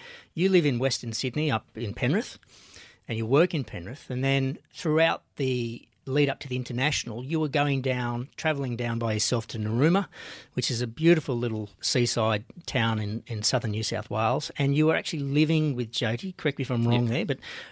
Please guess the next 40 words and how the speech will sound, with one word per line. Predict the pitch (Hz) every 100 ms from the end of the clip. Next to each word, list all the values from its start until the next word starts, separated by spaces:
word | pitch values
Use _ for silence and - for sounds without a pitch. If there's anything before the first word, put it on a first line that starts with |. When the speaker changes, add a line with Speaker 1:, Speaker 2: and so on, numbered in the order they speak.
| -
Speaker 1:
and | 127
then | 131
also | 139 123
training | 110 - 127 139
each | 117 -
day. | 107
So | -
let's | 208
talk | -
about | 160 120
that. | - - - _ -
Speaker 2:
Yeah, | 113 135 131
so, | 113 - 123
um, | 123 127 127 127 117 - _
of | -
course, | - 160 131
it's | 113
a |
very, | 113 127 123
very | 104 135 117 92
big | - 110 98 - - -
change | - 113 120 117
from | - 113 110
all | 117
that. | 107 101 -
So | - 107 101
I'm | 95 98
coming | 101 - 101
away | 95 92 92
from | - 98 92 87 85 - - - - - - -
just | - -
the | 104
regular | 95 92 95 92
sort | - 82
of | 82 _ _ _
day-to-day | 110 101 98 98
at | 95
work, | 98 107 104 -
and | 104
then | 101 101 98 98